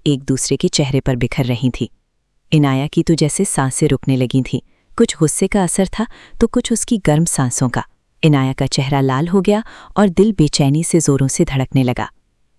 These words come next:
"मैं अपनी रूठी हुई wife को प्यार से मनाने की कोशिश कर रहा हूँ, अब मान भी जाओ, मैं सच में तुमसे rudely बात नहीं कर रहा था, नहीं दिखा रहा था तुम्हें attitude, बस मेरा mood ही खराब था।" कायरव संजीदा नजर आया,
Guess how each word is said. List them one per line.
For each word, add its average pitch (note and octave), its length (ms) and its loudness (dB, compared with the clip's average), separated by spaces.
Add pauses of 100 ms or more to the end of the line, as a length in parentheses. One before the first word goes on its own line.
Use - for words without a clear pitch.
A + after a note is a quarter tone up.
(200)
"मैं C#3+ 200 6
अपनी E3 260 2
रूठी C#3+ 320 2
हुई E3 200 4
wife C#3+ 280 0
को - 140 0
प्यार C3+ 280 0
से F#3 200 0
मनाने C3+ 400 2
की E3+ 120 0
कोशिश - 380 0
कर C3 160 0
रहा B2+ 220 -2
हूँ, B2+ 160 -4 (340)
अब F#3 140 2
मान C3 280 2
भी F3+ 140 2
जाओ, G3+ 240 0 (360)
मैं A#3 80 6
सच - 340 -2
में A3+ 80 6
तुमसे A3 300 2
rudely G#3+ 320 2
बात G#3+ 240 0
नहीं A3+ 120 8
कर D#3+ 180 0
रहा C3 200 -2
था, - 180 -6 (380)
नहीं D#3+ 220 6
दिखा G#3+ 240 -2
रहा C#3 160 0
था C#3 140 -4
तुम्हें C3+ 300 0
attitude, - 420 -2 (360)
बस A3+ 200 2
मेरा A#3+ 180 4
mood E3 260 4
ही F3 100 0
खराब B2+ 300 -2 (140)
था।" D3 80 -4 (640)
कायरव C#3+ 280 2
संजीदा C3+ 540 0
नजर B2+ 280 0
आया, B2 260 -4